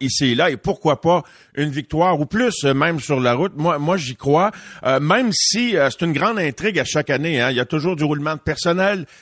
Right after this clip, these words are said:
changement d'entraîneur, euh, les autres équipes également vivent des situations semblables. Alors, euh, bon, on repart tous à zéro, même s'il y a des pronostics, puis on peut peut-être établir des favoris, mais de créer la surprise, il me semble que c'est un beau défi.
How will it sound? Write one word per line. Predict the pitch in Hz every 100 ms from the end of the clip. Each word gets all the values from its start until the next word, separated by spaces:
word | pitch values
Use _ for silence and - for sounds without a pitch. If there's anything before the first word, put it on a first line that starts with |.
| _
changement | - 139 127 147
d'entraîneur, | 147 139 - 165 170 185 190 147
euh, | 117 117
les | 123 120
autres | 156 135 123
équipes | 139 226 190
également | 160 151 143 156
vivent | 123 156 127 127
des | 123
situations | - - 139 - 156
semblables. | 143 123 104 160 196
Alors, | 123 127 143 135
euh, | 117 104 - - _
bon, | 139
on |
repart | 135 - 170 -
tous | 220 185
à |
zéro, | 151 175 220
même | 165 185 165
s'il | 160
y |
a |
des | 151
pronostics, | 147 139 139 139 - 202 156
puis | 151
on | 139
peut | 156
peut-être | - 165 151
établir | - 123 156
des | 143
favoris, | 131 107 123 147 220
mais | 156 135 117 - -
de | 175
créer | - 175 226
la | 190
surprise, | - 170 - 170 175
il | 151
me |
semble | 147 214
que | 180
c'est | 151 151
un |
beau | 131 123
défi. | 113 - 160